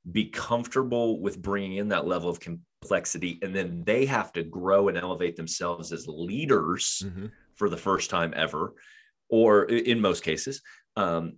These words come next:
Speaker 1: or they have to shrink back down and be okay carving off the profit margin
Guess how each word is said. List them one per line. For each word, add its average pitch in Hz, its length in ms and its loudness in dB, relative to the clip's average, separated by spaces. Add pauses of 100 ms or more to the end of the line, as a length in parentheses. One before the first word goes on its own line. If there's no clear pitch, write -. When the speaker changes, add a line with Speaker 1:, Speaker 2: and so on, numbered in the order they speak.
(280)
Speaker 1:
or 110 540 4 (100)
they 95 600 2 (180)
have 95 380 0
to 95 100 0
shrink 110 720 0
back 87 380 0
down 98 440 4
and 82 220 -6
be 92 200 0
okay 87 580 2
carving 90 580 2
off 85 380 0
the 92 80 -4
profit 87 440 2
margin 82 540 -2